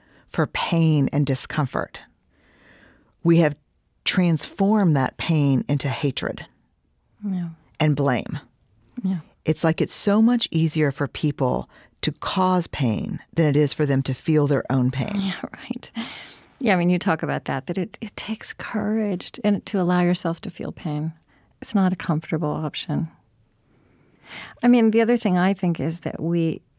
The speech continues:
Speaker 2: we reward outrage, and we don't reward or create spaces where it would be actually trustworthy or reasonable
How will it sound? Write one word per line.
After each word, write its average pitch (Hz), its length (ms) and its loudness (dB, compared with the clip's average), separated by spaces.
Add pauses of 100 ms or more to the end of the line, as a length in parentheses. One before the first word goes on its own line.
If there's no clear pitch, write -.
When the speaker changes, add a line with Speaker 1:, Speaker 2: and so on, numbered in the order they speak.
(140)
Speaker 2:
we 262 280 2
reward 226 1120 2 (720)
outrage, - 960 -2 (440)
and 214 120 2
we 226 120 4
don't 254 300 2 (200)
reward 208 920 2 (200)
or 196 160 2
create 175 420 -2
spaces 185 600 -2
where 170 200 0
it 180 180 0
would 175 220 0
be 156 240 -4 (140)
actually 165 760 -4 (760)
trustworthy 165 720 0
or 175 220 2
reasonable 185 1000 0